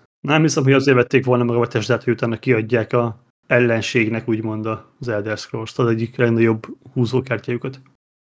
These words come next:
Menjünk tovább a Metal Gear Solid egynek a Master Collection-jére, ami végre megjelenési dátumot kapott, mégpedig október huszonnégyedikén fog jönni. Természetesen idei évben, nehogy már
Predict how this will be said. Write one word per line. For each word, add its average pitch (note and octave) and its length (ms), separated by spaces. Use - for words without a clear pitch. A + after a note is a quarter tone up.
Menjünk B2 360
tovább A2+ 320
a A#2 60
Metal A2+ 320
Gear A2 160
Solid A2+ 340
egynek A2+ 520
a A2+ 340
Master A#2+ 380
Collection-jére, C3 1040
ami B2+ 600
végre C3+ 340
megjelenési A#2+ 480
dátumot A#2+ 440
kapott, C3+ 360
mégpedig C3 440
október C3+ 360
huszonnégyedikén A#2 680
fog A#2 260
jönni. A#2 400
Természetesen B2 640
idei B2 280
évben, A#2+ 380
nehogy A#2 360
már G#2 300